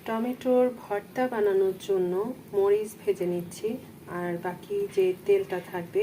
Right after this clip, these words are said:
এই তেলের মধ্যে আমি টমেটোটা সিদ্ধ করে নিব বা ভেজে নিব, যেটা বলেন আর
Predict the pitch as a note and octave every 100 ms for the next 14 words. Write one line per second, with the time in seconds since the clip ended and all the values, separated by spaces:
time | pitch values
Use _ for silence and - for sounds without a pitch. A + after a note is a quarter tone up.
0 | A3+ - F#3+ F#3+ F#3+ F#3+ F#3 F3+ - G3+
1 | A#3+ A#3 E3+ E3+ E3+ F3+ E3+ F#3 F3 F#3+
2 | F#3 G3+ B3 - A#3+ B3 - A3+ A3 G3
3 | F#3+ F#3+ A3 C#4 G3+ E3+ E3+ F#3 F3 E3
4 | - - - - - - G3 F#3 E3 E3
5 | F3+ D#3+